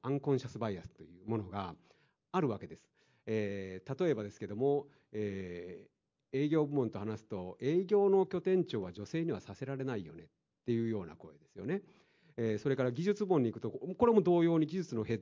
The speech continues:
ドはみたいな話が出てくるんです。これ、なぜならっていうのが全然なんか昔ながらの、例えば営業だったらゴルフが必要、飲み会が必要、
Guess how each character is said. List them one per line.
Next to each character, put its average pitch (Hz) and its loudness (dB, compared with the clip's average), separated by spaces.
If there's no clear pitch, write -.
ド 104 -4
は 95 -4
み 95 -6
た 92 -6
い 87 -8
な 85 -12
話 95 -10
が - -12
出 95 -14
て - -16
く 80 -16
る 69 -20
ん 67 -20
で - -20
す。 - -20
こ 180 -4
れ、 190 2
な 156 -6
ぜ 254 0
な 139 2
ら 110 -6
っ 110 -14
て - -12
い 107 -4
う - -6
の 104 -8
が 92 -14
全 117 -8
然 214 0
な 190 0
ん 175 -2
か 107 -6
昔 113 -6
な 143 0
が 127 0
ら 92 -8
の、 110 -2
例 143 -4
え - 0
ば 113 -2
営 123 0
業 131 -2
だ 127 -2
っ 123 -8
た 113 -10
ら 101 -10
ゴ 156 -2
ル 165 -2
フ - -12
が 90 -12
必 - -20
要、 92 -10
飲 107 -8
み 143 -4
会 143 -2
が 123 -6
必 110 -10
要、 104 -8